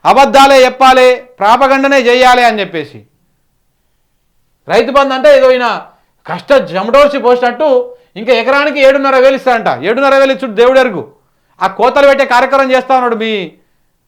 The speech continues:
మేస్త్రి గారు. ఆ కోతల కార్యక్రమం ఏందో చూడండి. అది చూడకుండా ఈ ఏడున్నర వేలు ఇస్తాం, మీ మూడున్నర వేలు ఇస్తాం, మీరు ఇచ్చింది ఇచ్చరల్లి బొచ్చు అలిగిందాడా? ఇక రైతులు ఓ డెవ్వ డెవ్వ డేపుతా ఉన్నారు.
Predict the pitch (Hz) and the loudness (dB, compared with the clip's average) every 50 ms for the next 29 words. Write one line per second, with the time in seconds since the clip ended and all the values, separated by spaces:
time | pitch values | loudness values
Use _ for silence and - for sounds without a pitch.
0 | _ _ _ - 180 226 247 240 240 262 254 226 185 147 113 - _ _ _ _ | _ _ _ -6 -4 -4 -4 -2 -2 0 2 2 2 0 -4 -10 _ _ _ _
1 | _ _ _ _ _ _ _ _ - 180 180 - 208 240 269 285 285 285 277 277 | _ _ _ _ _ _ _ _ -10 -10 -6 -2 -2 0 0 0 0 2 2 2
2 | 277 277 254 269 277 277 277 277 247 254 254 262 247 226 180 117 - _ _ _ | 2 2 2 0 0 0 0 -2 -2 0 0 0 -2 -2 -6 -10 -12 _ _ _
3 | _ _ _ _ _ _ _ _ - 170 208 202 254 285 277 - 277 277 277 277 | _ _ _ _ _ _ _ _ -4 -4 -2 0 0 0 0 0 0 0 0 2
4 | 262 247 233 247 285 - - - _ _ _ _ _ _ _ _ _ _ _ _ | 4 4 4 2 0 -2 -8 -16 _ _ _ _ _ _ _ _ _ _ _ _
5 | _ - 240 240 247 262 240 269 262 262 254 254 254 262 254 254 254 269 254 254 | _ -6 0 2 2 2 2 0 0 0 2 2 2 0 0 -2 -4 -4 -4 -4
6 | 254 233 226 240 262 240 262 254 254 254 247 247 233 247 262 247 233 226 226 226 | -4 -2 0 0 0 2 2 0 2 0 0 -2 -2 -4 -4 -4 -2 -4 -4 -4
7 | - - 269 254 247 - 254 247 247 254 226 226 220 220 240 240 220 226 240 226 | -6 -8 -8 -8 -6 -4 -4 -4 -2 -2 -4 -4 -4 -2 -2 -2 -2 -2 -2 -2
8 | 220 - - 240 302 349 339 - - _ _ _ _ _ _ - 202 220 220 240 | 0 2 2 2 2 0 -2 -8 -16 _ _ _ _ _ _ -6 -2 0 0 0
9 | 240 247 269 262 240 240 254 262 214 202 208 214 214 226 269 247 208 214 247 254 | 0 0 2 4 4 4 4 4 2 0 0 0 0 0 0 0 2 0 0 0
10 | 220 208 220 220 220 - 269 262 233 208 170 127 104 - | 0 0 -2 -2 -2 -2 0 0 0 -2 -4 -6 -10 -16